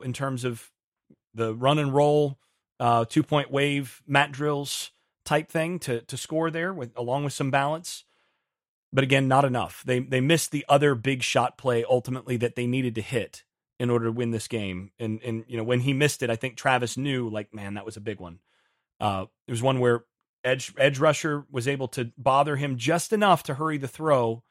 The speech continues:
and then they got the deep post in the matchup that they wanted against a safety and a backer, and Travis just overthrew, uh, uh, Keyshawn Helton,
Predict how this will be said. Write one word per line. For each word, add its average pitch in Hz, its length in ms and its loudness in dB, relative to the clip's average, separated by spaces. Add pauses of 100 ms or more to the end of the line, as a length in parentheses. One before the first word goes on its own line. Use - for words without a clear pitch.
(500)
and 127 160 2
then 120 360 2 (220)
they 127 140 4
got 147 220 4
the 156 80 -4
deep 143 240 -4
post - 540 -2 (140)
in 165 180 2
the 151 40 0
matchup 143 440 2
that 135 120 -6
they 139 100 0
wanted 127 340 2
against 117 340 -6
a 120 60 -10
safety 127 400 -4
and 117 80 -4
a - 20 -4
backer, 113 520 -4 (600)
and 117 440 0
Travis 120 360 0
just 135 800 2 (100)
overthrew, 120 800 -2 (1040)
uh, 107 320 2 (1200)
uh, 101 320 -2
Keyshawn 113 600 -2 (260)
Helton, 110 400 0